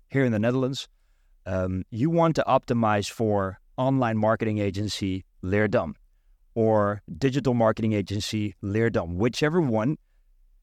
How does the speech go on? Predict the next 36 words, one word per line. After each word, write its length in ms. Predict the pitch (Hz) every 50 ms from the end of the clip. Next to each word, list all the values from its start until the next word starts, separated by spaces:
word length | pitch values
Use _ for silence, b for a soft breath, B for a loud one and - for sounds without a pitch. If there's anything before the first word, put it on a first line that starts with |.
| - -
di-, 120 | - 147 - - 107 113 -
isn't 380 | - 156 160 131 151 143 - - _ -
taken 360 | 143 139 139 - 127 110 101
yet 360 | 98 104 127 139 - - - _ _ _ -
by 540 | 117 95 135 123 120 113 107 107 107 101 - _ _ -
another 500 | 123 117 120 117 113 107 107 104 107 - _ _ -
agency, 420 | 123 123 98 117 98 - - 80
right? 240 | 76 85 101 113 117
So 100 | - 127
you 100 | 113 101
have 180 | 101 117 110 -
to 80 | 113
see 220 | 104 - - 117 110
what 160 | 104 104 104
is 100 | 98 90
available. 540 | 95 78 98 98 98 92 90 71 - - - _ _ _ _ _ _ - _ _ _ _
What 160 | - 135 151
happens 480 | 131 - 143 135 208 - 156 147 120 -
is 140 | 131 120 -
if 140 | 147 123 117
you 120 | 131 117
do 240 | 101 - - 185 214
this, 220 | 151 123 107 -
if 140 | - 113 98
you 140 | 110 131 - -
optimize 640 | 110 131 143 - - 131 123 113 107 104 104 -
for 200 | - - 135 120
that 220 | 113 123 123 120 - -
keyword 420 | - 104 110 104 110 127 151 143
and 100 | 127 113
if 120 | 107 -
you 80 | 110 117
optimize 480 | - 110 120 - - 123 113 107 104 -
for 180 | - - 104
that 160 | 107 110 113
location, 640 | 104 117 104 85 - 98 101 107 - - 160 185